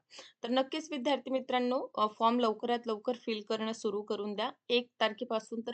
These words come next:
पंधरा एप्रिलपर्यंतच आपल्याकडे वेळ आहे, आहे ना? फॉर्म फिल करण्यासाठी. So आपल्याला लवकरात लवकर हे फॉर्म फिल करून द्यायचं आहे, जेणेकरून आपण एक्झामिनेशनच्या प्रिपरेशनला समोर वळू शकतो. आणि मित्रांनो, हा व्हिडिओ आवडला असेल तर नक्कीच लाईक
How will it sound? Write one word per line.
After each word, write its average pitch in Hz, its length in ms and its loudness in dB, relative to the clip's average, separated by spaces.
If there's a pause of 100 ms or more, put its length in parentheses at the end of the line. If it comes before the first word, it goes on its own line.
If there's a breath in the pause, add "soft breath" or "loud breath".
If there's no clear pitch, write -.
(140)
पंधरा 233 360 4 (520 loud breath)
एप्रिलपर्यंतच 254 880 4
आपल्याकडे 233 580 2
वेळ 233 400 6
आहे, 233 280 4
आहे - 420 -2
ना? 349 60 0 (220)
फॉर्म 226 200 6
फिल 226 300 -2
करण्यासाठी. 220 760 0 (320 loud breath)
So 247 60 6
आपल्याला 247 360 4
लवकरात 254 520 4
लवकर 240 280 2
हे 254 200 4
फॉर्म 226 200 4
फिल 233 240 -2
करून 233 320 0
द्यायचं 220 400 2
आहे, 214 360 4
जेणेकरून 220 500 0
आपण 233 320 -2 (260 loud breath)
एक्झामिनेशनच्या 240 880 4
प्रिपरेशनला 226 800 -2
समोर 220 360 -2
वळू 220 280 0
शकतो. 226 480 -4 (320 loud breath)
आणि 269 300 6
मित्रांनो, 247 600 -2
हा 196 180 0
व्हिडिओ 262 300 2
आवडला 247 440 4
असेल 247 340 0
तर 254 80 0
नक्कीच 240 440 -2
लाईक 220 200 2